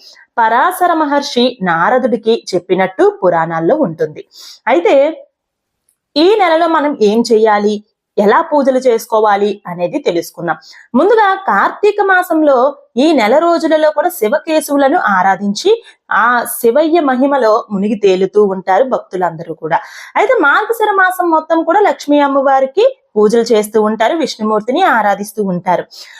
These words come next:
ముఖ్యంగా మార్గశిర మాసంలో గురువారాలు చాలా విశేషమైనవిగా భావిస్తారు. ఈ నెల విష్ణువుకి కూడా చాలా చాలా ప్రీతికరమైనది. అయితే మార్గశిర గురువారం పూజా విధానం ఏమిటంటే, సూర్యోదయానికి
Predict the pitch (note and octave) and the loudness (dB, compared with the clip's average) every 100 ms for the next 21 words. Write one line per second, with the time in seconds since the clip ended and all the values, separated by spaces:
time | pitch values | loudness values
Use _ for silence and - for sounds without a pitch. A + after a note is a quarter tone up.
0 | - C4 D4+ A4+ G#4+ F#4+ D#4 A3+ B3+ D#4 | -4 -2 0 0 2 0 0 0 0 -2
1 | E4 D4+ C#4+ C#4+ B3+ A#3 G#3 F#3 F#3 G#3 | 0 0 0 0 2 2 2 2 2 2
2 | G#3+ G#3 G3+ A#3 F3+ F#3 G3 E3+ E3+ F3 | 2 0 0 -4 -6 -2 -2 -2 -6 0
3 | F#3+ G3+ G3 F#3 F#3 F3+ F3+ A#3+ F#3 E3+ | 2 2 0 -2 -2 -2 -2 0 0 -2
4 | E3+ - E3 E3 - - - C4 C#4+ A3 | -4 -4 -2 -2 -6 -20 -4 0 2 2
5 | A#3+ A#3+ A#3 F#3+ - G#3 A3 A3+ G#3 G#3+ | 2 0 0 -4 -2 -2 -2 0 0 0
6 | G#3+ F#3+ F3+ F#3 F#3 B3+ B3 F#3+ - F3 | 0 -2 -2 -2 -4 -2 -2 -2 -4 -6
7 | E3+ E3+ E3+ E3+ E3+ _ - - - - | -6 -6 -4 -4 -4 _ -20 -20 -14 -4
8 | D4+ E4+ G#4 D#4+ F4 G#3+ G#3+ D#4 G4 G4+ | -2 0 0 0 0 0 0 0 0 2
9 | F4+ E4 E4 F#3 G#3 G#3+ C4+ C#4 C4+ B3+ | 2 0 -2 -2 2 2 2 2 0 -2
10 | - - G3+ G3 G#3+ G3+ G3 G3 F#3+ F#3 | -4 0 0 2 0 0 0 -2 0 0
11 | F#3 F3+ F3 F3 G4+ - _ - - E4 | 0 -2 -2 0 0 -2 _ -20 -2 2
12 | G#4 A4+ G4+ F#4 E4 D4 A#3+ C4 B3+ | 4 2 2 2 0 -2 0 0 0